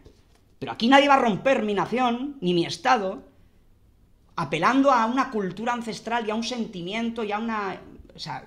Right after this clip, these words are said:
no sé. Entonces, bueno, eh, en esas estamos, Paloma. Vamos a intentar dar la batalla y, y, bueno, o sea, como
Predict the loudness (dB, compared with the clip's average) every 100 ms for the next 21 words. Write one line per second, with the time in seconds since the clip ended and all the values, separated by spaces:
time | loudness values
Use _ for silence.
0 | -14 -12 -12 -12 -16 -20 -20 -20 _ -18
1 | -4 -2 2 4 4 0 -6 -4 0 0
2 | 0 -2 -2 -4 -6 -8 -10 -4 -2 -2
3 | -4 -6 -4 -4 -4 -6 -6 -6 -8 -8
4 | -8 -8 -8 -6 -6 -4 0 0 -2 -4
5 | -2 -2 -2 -2 -2 -4 -10 _ _ _
6 | _ -4 0 2 2 -2 -4 -8 -12 -18
7 | -10 -8 -2 0 0 -2 -10 -12 -12 -14
8 | -16 -18 -20